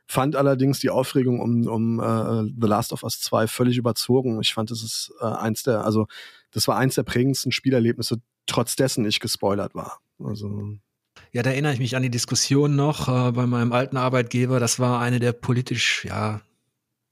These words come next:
Speaker 2: heißesten Diskussionen, was komplett überflüssig war eigentlich. Aber trotzdem hat das wirklich dafür gesorgt, dass man auch gemerkt hat, dass Spiele mittlerweile mehr sind als eben nur Spiele.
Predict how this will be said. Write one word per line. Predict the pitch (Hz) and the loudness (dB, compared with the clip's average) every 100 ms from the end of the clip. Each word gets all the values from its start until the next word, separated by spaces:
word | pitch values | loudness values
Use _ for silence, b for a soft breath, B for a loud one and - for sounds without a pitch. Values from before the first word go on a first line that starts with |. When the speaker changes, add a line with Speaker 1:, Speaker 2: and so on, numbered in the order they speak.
| - | -10
Speaker 2:
heißesten | 95 107 120 - - 104 | -4 -2 0 -2 -2 -6
Diskussionen, | 107 - - - - 117 127 120 | -2 -2 0 0 2 2 2 2
was | 113 - | 0 0
komplett | 117 107 113 120 | -2 -2 -2 0
überflüssig | 127 - 98 - 101 104 | -2 -2 -6 -6 -6 -4
war | 101 | -2
eigentlich. | 98 95 95 110 120 - _ B | -2 -4 -4 -6 -6 -12 _ B
Aber | 117 117 | 0 0
trotzdem | 135 - 143 110 | 2 2 2 2
hat | 110 | 2
das | 120 135 - - | 2 2 0 0
wirklich | 110 131 135 127 113 | 2 2 2 0 0
dafür | - 117 123 | 0 -2 0
gesorgt, | 120 110 113 120 - | 0 2 4 2 2
dass | 113 127 | -2 -2
man | 113 | -2
auch | 117 | -2
gemerkt | 110 107 120 - | -2 0 0 0
hat, | 120 117 | -2 0
dass | 107 | -2
Spiele | - 123 135 | 0 2 4
mittlerweile | 120 120 113 113 113 | 4 2 0 2 2
mehr | 107 123 131 | 2 2 2
sind | 104 101 | 2 0
als | 101 107 - | 0 -2 -2
eben | 104 101 | -4 -2
nur | 101 101 | -2 -2
Spiele. | - 131 127 95 151 | -2 -2 0 0 -2